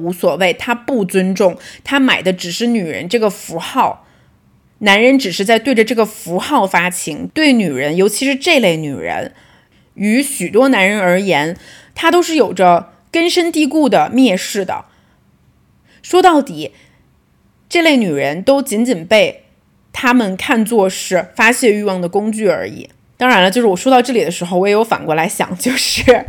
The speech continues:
<laughs> 我也很想知道，那么铃木良美老师会怎么去设想女人该如何把男人简单的分为几类呢？还是说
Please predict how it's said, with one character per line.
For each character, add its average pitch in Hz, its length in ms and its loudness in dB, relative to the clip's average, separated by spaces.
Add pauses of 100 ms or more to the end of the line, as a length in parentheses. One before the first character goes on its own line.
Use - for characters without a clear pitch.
(400)
<laughs> 554 500 -2
我 226 220 8
也 277 100 8
很 254 220 0
想 180 240 -2
知 190 220 -6
道， 175 400 -2 (200)
那 220 240 2
么 170 600 0
铃 185 240 -4
木 220 320 0
良 175 280 -2
美 156 460 -4 (1000)
老 175 260 2
师 180 520 2
会 202 520 2 (420)
怎 196 180 0
么 165 140 -2
去 233 220 -2
设 240 240 2
想 147 340 -6 (600)
女 196 180 0
人 160 280 0
该 220 260 2 (100)
如 202 160 -2
何 208 260 0
把 147 360 -2
男 156 200 -4
人 180 240 0
简 180 180 -4
单 165 140 -4
的 175 80 -4
分 180 220 -4
为 170 100 0
几 170 220 -14
类 165 160 -2
呢？ 147 100 -8
还 180 160 -2
是 196 100 2
说 190 500 0